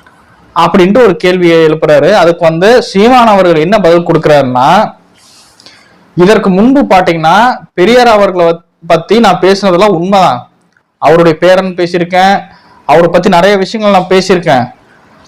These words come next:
ஆனா எப்ப வந்து இந்த பெரியார் வந்து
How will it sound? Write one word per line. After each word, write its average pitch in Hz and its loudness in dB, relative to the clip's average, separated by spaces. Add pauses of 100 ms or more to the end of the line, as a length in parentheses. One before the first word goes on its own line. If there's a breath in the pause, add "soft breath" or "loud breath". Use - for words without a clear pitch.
(120)
ஆனா 175 0
எப்ப 156 0
வந்து 185 0
இந்த 160 -4
பெரியார் 208 2
வந்து 180 0